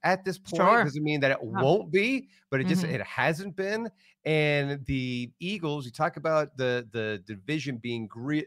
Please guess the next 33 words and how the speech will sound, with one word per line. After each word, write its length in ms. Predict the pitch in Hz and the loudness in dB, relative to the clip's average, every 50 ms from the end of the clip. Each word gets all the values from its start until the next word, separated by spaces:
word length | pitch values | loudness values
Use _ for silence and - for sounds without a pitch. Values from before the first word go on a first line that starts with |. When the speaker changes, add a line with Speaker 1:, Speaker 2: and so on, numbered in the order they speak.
| - - - | -6 -14 -8
Speaker 1:
gritty. 480 | - 143 170 175 135 113 104 110 - _ _ _ _ _ _ _ - | -4 -2 0 0 0 -2 -4 -4 -6 _ _ _ _ _ _ _ -4
The, 220 | 123 127 117 113 113 | 0 0 0 0 -2
the 100 | 107 135 139 - | -6 -8 -8 -6
Eagles 280 | 165 208 190 208 175 135 | -6 -4 -2 -2 -2 -2
have 80 | 131 117 | -2 0
been 160 | 127 120 113 | 0 0 0
gritty 300 | 110 117 123 120 120 113 | 0 0 0 0 0 0
as 140 | 104 90 101 | -2 -2 0
well. 280 | 110 123 127 123 113 | 2 4 6 4 4
They've 180 | 87 110 131 127 | 2 0 -2 -2
been 220 | 147 131 123 123 | -2 -2 -2 0
winning 440 | 131 135 139 143 139 135 131 127 120 _ _ _ _ _ - | 0 0 0 0 0 0 -2 -4 -6 _ _ _ _ _ -14
really, 680 | 107 113 127 156 175 170 160 156 156 156 143 - - _ _ _ _ - - | -8 -4 -2 0 0 2 2 2 0 0 -2 -4 -8 _ _ _ _ -20 -20
you 220 | - 160 151 139 | -8 -2 0 0
know, 240 | 123 107 92 90 - _ - | 0 0 -2 -4 -4 _ 4
ugly, 760 | 175 196 196 170 143 160 175 170 165 160 160 160 160 151 139 - 92 92 92 - - | 6 6 6 6 4 2 2 2 2 2 2 0 0 -2 -4 -8 -10 -12 -12 -10 -8
however 440 | 123 120 139 151 156 180 185 185 190 | -2 0 2 4 6 6 4 4 4
Speaker 2:
Yeah. 120 | 185 185 160 | 4 4 4
Speaker 1:
you 40 | 156 | 6
wanna 240 | 151 156 156 151 143 | 6 6 6 4 2
describe, 400 | 135 131 - - 165 160 147 117 | 0 -2 0 2 4 4 4 4
but 80 | - | 2
Speaker 2:
Winning 260 | 294 349 - - - 311 | 4 4 6 6 6 6
Speaker 1:
they're, 0 | |
they're 80 | 302 294 | 6 6
Speaker 2:
nonetheless, 460 | 277 254 233 247 254 233 196 185 - | 8 8 8 8 8 8 8 6 4
Speaker 1:
winning. 200 | 175 - - - _ - | 0 -4 -10 -12 _ 0
Speaker 2:
but 140 | 208 - - | 0 2 2
Speaker 1:
They're 240 | 185 175 - 156 | 2 4 4 4
Speaker 2:
yes. 100 | 151 143 | 4 4
<laughs> 0 | |
Speaker 1:
winning. 220 | 147 170 170 - | 4 2 2 4
Speaker 2:
Yeah. 60 | 262 | 4